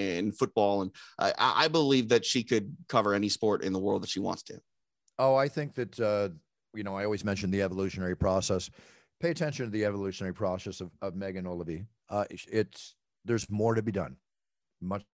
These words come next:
Speaker 2: more to be done.
Speaker 1: Future is
Speaker 2: Got a long
Speaker 1: bright
Speaker 2: way
Speaker 1: for
Speaker 2: to go.
Speaker 1: sure.
Speaker 2: Yeah. So let's, let's go back to the fight card here. Just a quick mention, a couple fights. You know, we got Gilbert Burns and Stephen Thompson going at it.
Speaker 1: I mean, that's a main event.
Speaker 2: That's a main event. Uh,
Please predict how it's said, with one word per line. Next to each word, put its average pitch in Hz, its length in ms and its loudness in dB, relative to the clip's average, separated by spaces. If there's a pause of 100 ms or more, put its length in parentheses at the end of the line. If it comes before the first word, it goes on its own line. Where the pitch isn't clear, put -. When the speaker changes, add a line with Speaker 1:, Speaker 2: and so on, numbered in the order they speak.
(120)
Speaker 2:
more 101 140 -4
to 92 60 -6
be 90 80 -6
done. 65 220 -14 (720)
Speaker 1:
Future 214 240 6
is 185 80 6
Speaker 2:
Got - 20 -4
a - 20 -4
long 208 80 10
Speaker 1:
bright 208 120 10
Speaker 2:
way - 40 -6
Speaker 1:
for 160 80 4
Speaker 2:
to 151 80 0
go. 208 60 8
Speaker 1:
sure. 131 200 2 (800)
Speaker 2:
Yeah. 80 160 -8 (540)
So 147 120 4
let's, 175 260 6
let's 175 180 6
go 202 100 8
back 156 240 8
to 139 80 2
the 117 120 0 (200)
fight 113 220 2
card 98 240 0
here. 101 160 0
Just 101 180 -6
a 107 80 0
quick 110 240 2
mention, 101 300 0
a 92 40 -2
couple 90 260 -4
fights. 98 300 -2
You 107 60 -6
know, 107 80 -2
we 107 80 0
got 101 120 -2
Gilbert 110 260 0
Burns 101 380 -2
and 92 100 -6
Stephen 98 300 -4
Thompson 95 420 -6
going 95 240 -2
at 92 220 0
it. 92 140 -4 (840)
Speaker 1:
I 131 60 4
mean, 160 100 8
that's 214 180 6
a 175 60 4
main 165 200 6
event. 139 300 4 (360)
Speaker 2:
That's 131 220 -2
a 151 40 2
main 139 200 2
event. 120 440 0 (240)
Uh, 101 460 2